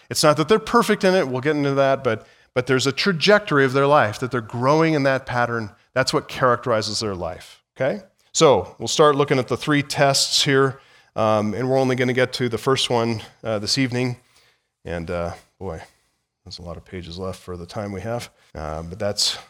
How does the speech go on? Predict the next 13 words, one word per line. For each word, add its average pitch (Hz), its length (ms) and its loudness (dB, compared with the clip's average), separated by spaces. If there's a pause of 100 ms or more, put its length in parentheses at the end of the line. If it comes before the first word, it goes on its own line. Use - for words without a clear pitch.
(140)
that's 90 160 -6
typical. 139 340 -2
I'm 120 80 -2
just 165 160 -4
gonna 196 140 -2
talk 160 200 -4
faster, - 360 -8 (300)
all 92 80 -6
right? 127 220 -2 (840)
So 151 120 0
test 185 300 6
number 180 220 6
one, 127 420 2